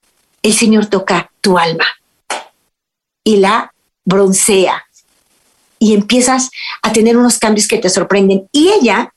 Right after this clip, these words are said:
efectivamente empezó a hacer cosas buenas. "Quiero que te involucres en un apostolado, quiero que lleves arroz a estas personas que les hace falta comida".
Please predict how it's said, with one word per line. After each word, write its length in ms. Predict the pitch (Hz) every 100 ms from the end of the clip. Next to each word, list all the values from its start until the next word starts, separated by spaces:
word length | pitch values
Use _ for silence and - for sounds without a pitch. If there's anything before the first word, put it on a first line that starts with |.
| _ _ _
efectivamente 880 | 220 247 254 294 349 277 262 294 294
empezó 600 | 226 220 214 214 254 254 254
a 60 |
hacer 260 | 196 208 226
cosas 380 | 196 190 185 175
buenas. 440 | 165 156 - - _ _ - - -
"Quiero 200 | 285 330
que 100 | 311
te 80 | 240
involucres 420 | 214 220 226 220
en 80 | 208
un 80 | 202
apostolado, 580 | 196 190 196 196 190 -
quiero 280 | 269 311 311
que 280 | 262 294 - - -
lleves 680 | 185 170 240 247 294 359 - -
arroz 520 | 180 196 208 277 -
a 60 | 202
estas 280 | 196 240
personas 400 | 233 196 208 226
que 80 | 220
les 160 | 185 185
hace 180 | 190 185
falta 280 | 196 202
comida". 420 | 208 185 185 175